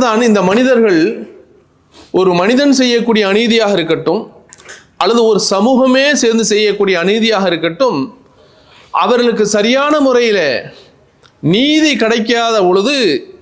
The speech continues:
அவர்கள் சொல்லக்கூடிய கடைசி வார்த்தை என்ன? "கடவுள் இருக்கிறார், பார்த்து கொள்வார்" அப்படின்னு சொல்லுவாங்க. "அல்லாஹ் இருக்கிறான், பார்த்து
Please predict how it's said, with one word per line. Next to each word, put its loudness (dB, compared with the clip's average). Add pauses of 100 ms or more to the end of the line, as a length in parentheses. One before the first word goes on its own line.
(280)
அவர்கள் 0
சொல்லக்கூடிய 0 (100)
கடைசி 0
வார்த்தை -2
என்ன? -2 (240)
"கடவுள் 0
இருக்கிறார், -2
பார்த்து -2
கொள்வார்" -2 (220)
அப்படின்னு -2
சொல்லுவாங்க. -2 (640)
"அல்லாஹ் 0
இருக்கிறான், -2
பார்த்து -2